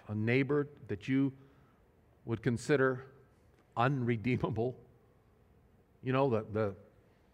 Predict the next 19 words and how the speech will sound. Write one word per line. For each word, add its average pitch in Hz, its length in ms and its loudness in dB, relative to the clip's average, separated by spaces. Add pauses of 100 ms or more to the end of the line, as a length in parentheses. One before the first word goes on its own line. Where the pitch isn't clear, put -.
(100)
the 104 120 -4
scurvy - 960 0
little 143 200 4
spider 123 720 0 (1300)
that, 117 380 -2
uh, 104 300 2 (1040)
is 127 120 -4
certainly 147 840 0
hellbound 131 800 2
and 101 140 -2 (160)
good 127 480 4
riddance. 98 840 -6 (680)
Anybody 214 360 0
that 202 220 -4
you 180 60 0
know 165 280 -2
that 107 200 -4
is 110 80 -6
just, - 260 -10